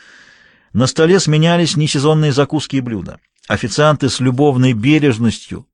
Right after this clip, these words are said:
наливали в бокалы выдержанные королевские вина. Вопреки законам природы, в вазах соседствовали плоды всех времён года. То же самое относилось к цветам. Небольшой список гостей включал только самых избранных:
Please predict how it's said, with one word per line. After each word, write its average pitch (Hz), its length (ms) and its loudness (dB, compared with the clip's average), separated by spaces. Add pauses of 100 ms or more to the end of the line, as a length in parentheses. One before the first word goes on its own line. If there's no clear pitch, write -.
наливали 117 440 2
в 98 80 -4
бокалы 127 400 0
выдержанные 107 580 0
королевские 117 560 -2
вина. 131 320 -2 (800)
Вопреки 127 400 0
законам 147 400 0
природы, 139 400 0
в 113 100 -4
вазах 160 440 -2
соседствовали 147 640 -2
плоды 139 360 0
всех - 300 -4
времён 127 260 -2
года. 87 300 -6 (840)
То 113 120 -2
же 113 80 -4
самое 123 280 0
относилось 117 420 -4
к - 80 -20
цветам. 113 500 -6 (880)
Небольшой 131 400 0
список 123 320 -6
гостей 123 340 -2
включал 131 380 -4
только 113 220 -8
самых 123 300 -2
избранных: 113 460 -2